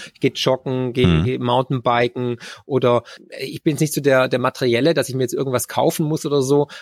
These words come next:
Speaker 1: Also ich habe weder einen Sportflitzer, äh, noch habe ich irgendwie eine teure Uhr oder so,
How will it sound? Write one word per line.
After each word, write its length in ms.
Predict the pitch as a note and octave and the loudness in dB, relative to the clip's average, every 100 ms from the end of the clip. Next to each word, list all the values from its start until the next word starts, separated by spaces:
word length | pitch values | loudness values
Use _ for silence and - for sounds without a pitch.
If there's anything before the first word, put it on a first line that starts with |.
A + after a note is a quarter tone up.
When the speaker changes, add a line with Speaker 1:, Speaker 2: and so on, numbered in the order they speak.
| - | -6
Speaker 1:
Also 160 | A#2+ | -4
ich 80 | A#2+ | -2
habe 120 | C#3+ - | -2 0
weder 220 | C#3 C#3+ | 0 2
einen 80 | C3+ | 0
Sportflitzer, 1300 | - D3 D3 - D#3 - - C#3+ C#3 - C3+ C3+ | -4 -4 -6 -6 -6 -4 0 2 2 2 0 2
äh, 20 | C3 | 2
noch 240 | C3 - | -2 -2
habe 160 | D3 C#3+ | -4 -4
ich 80 | |
irgendwie 380 | - C3+ C#3 C3+ | -4 -6 -4 -4
eine 120 | B2+ | -4
teure 380 | - C3 B2+ B2+ | -2 0 0 -2
Uhr 220 | - F3 | 0 2
oder 180 | C#3 A#2 | 2 2
so, 240 | A2+ C3+ | 2 0